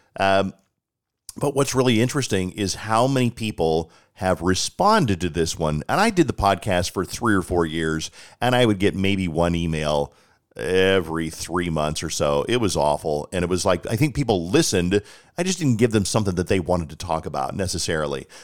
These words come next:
So I've been asking people to send in their stories about drinking. And the funny thing is, they're so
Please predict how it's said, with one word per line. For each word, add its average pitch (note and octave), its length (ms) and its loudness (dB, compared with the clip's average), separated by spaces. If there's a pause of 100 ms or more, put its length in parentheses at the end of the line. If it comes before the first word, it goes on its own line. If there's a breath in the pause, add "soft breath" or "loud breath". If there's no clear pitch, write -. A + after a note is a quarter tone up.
So G2+ 540 6
I've G2 140 4
been G2 80 4
asking B2 380 0
people G#2 160 -2
to F2+ 100 2
send G#2 340 2
in F#2 260 2
their G#2 220 2
stories F2+ 640 0 (240 loud breath)
about B2 280 4
drinking. A#2 480 0 (500 soft breath)
And B2 80 4
the A2+ 60 2
funny D#3+ 240 0
thing C#3 160 2
is, B2 540 2 (220)
they're B2 640 2 (580)
so E3 680 2